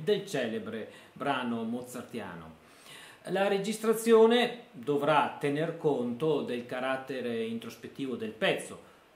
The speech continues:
Sonorità tenui saranno quanto mai, eh, le maggiormente indicate.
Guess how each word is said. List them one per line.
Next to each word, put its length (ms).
Sonorità 1160
tenui 520
saranno 760
quanto 460
mai, 540
eh, 360
le 160
maggiormente 1040
indicate. 840